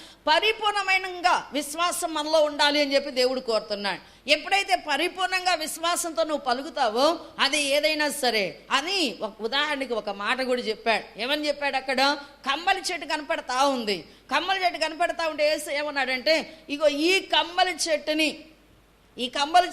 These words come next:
చెట్టుని ఏం చేసేవానిగా ఉండాలా? ఏ విధంగా? వేరుతో సహా కూడా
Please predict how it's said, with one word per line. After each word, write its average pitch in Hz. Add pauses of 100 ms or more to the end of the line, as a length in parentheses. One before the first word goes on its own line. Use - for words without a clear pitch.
చెట్టుని 302
ఏం 320
చేసేవానిగా 311
ఉండాలా? 254 (420)
ఏ 269
విధంగా? 339 (220)
వేరుతో 359
సహా 320
కూడా 320